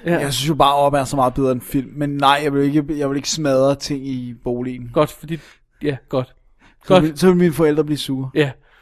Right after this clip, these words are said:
Speaker 2: Fordi jeg har ikke selv T V-signal, så jeg kan ikke se det hos mig selv.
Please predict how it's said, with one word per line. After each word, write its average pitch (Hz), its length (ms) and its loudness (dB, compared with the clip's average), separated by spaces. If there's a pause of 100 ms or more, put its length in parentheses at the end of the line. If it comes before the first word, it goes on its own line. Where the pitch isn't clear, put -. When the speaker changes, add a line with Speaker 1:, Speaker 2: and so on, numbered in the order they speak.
(720)
Speaker 2:
Fordi 143 240 -4
jeg 131 100 2
har 123 80 -2
ikke 120 160 -8
selv 120 180 -8 (100)
T - 100 -18
V-signal, 117 460 -14
så - 80 -16
jeg - 80 -16
kan - 100 -18
ikke - 120 -20 (120)
se - 180 -16
det - 100 -18
hos - 180 -20
mig - 80 -18
selv. - 120 -20